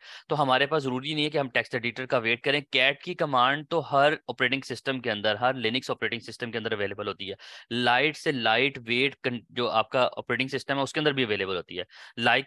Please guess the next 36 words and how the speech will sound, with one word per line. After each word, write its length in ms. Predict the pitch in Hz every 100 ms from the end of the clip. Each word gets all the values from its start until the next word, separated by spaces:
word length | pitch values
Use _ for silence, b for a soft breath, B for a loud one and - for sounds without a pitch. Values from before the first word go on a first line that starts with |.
| -
के, 320 | 147 135 131
अम, 800 | - 113 107 104 104 101 101 98 - -
क्या 100 | 117
नाम 260 | 104 101
है, 200 | 101 98 - B _ -
आप 180 | 107 -
लोगों 100 | 127
को 60 | 143
मैंने 120 | 135
बताया 220 | 127 120
था 100 | 147
कि 200 | 147 143 139 - 104 - 123
Docker 420 | 117 113 151 135
के 80 | 139
अंदर 200 | 127 135
एक 200 | 127 -
कंटेनर, 420 | 123 120 120 135
अ, 500 | 135 - 113 101 -
अवेलेबल 420 | 110 113 117 135
है, 80 | 135
इमेज 280 | 120 147 143
अवेलेबल 440 | 110 107 110 123
है 100 | 147 - b _ 123
जिसका 260 | 131 160
नाम 340 | 135 117 120 135
है 220 | 147 165 - _ -
Alpine। 440 | 127 127 117 107 - _ _ _ _ 127
वो 100 | 139
फिफ्टी 320 | 170 - 180
फ़ोर 300 | - 143 156
एम 160 | 127 127
बी 100 | 143
का 100 | 135
ऑपरेटिंग 300 | 110 104 101
सिस्टम 340 | 104 - 95
है। 60 | -